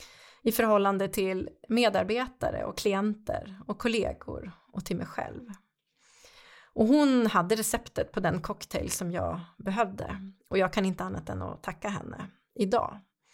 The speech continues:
Och jag måste också säga tack till alla er som jag har omfamnat och hållit fast och räknat till tjugo. Och nu fattar ni nog varför.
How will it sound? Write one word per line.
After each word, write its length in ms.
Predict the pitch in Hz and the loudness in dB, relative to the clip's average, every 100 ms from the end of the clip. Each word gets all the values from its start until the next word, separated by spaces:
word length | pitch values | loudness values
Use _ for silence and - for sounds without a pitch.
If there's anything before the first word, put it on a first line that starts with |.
| - - - - - _ | -20 -20 -20 -20 -20 _
Och 80 | - | 4
jag 140 | 196 196 | 6 6
måste 260 | 202 - | 4 0
också 160 | 185 196 | 0 -2
säga 240 | - - | 2 2
tack 360 | - - - - | 2 -2 -4 2
till 160 | 208 | 4
alla 220 | 180 185 185 | 6 4 4
er 420 | 196 190 208 220 - _ | 2 0 -2 -6 -14 _
som 360 | - - 185 190 | 2 4 6 4
jag 80 | 180 | 0
har 160 | 190 | 0
omfamnat 720 | - 190 185 - 196 196 185 | 0 0 0 0 0 -2 -4
och 80 | 202 | -2
hållit 300 | 190 202 202 | 0 2 0
fast 640 | - - - - - - - - | 2 2 2 0 -4 -8 -10 0
och 120 | 190 | 4
räknat 440 | 190 185 - 170 | 6 6 2 -4
till 120 | - 185 | 0 2
tjugo. 600 | - 196 202 - - 220 - | 4 4 2 -4 -6 -8 -12
Och 240 | 254 208 | -4 -2
nu 120 | 196 202 | -2 -2
fattar 380 | - - - | -4 -4 -4
ni 120 | 110 95 | -4 -4
nog 340 | 151 - 180 - - | -6 -8 -10 -12 -6
varför. 560 | 202 190 - - - | 0 0 -2 -8 -12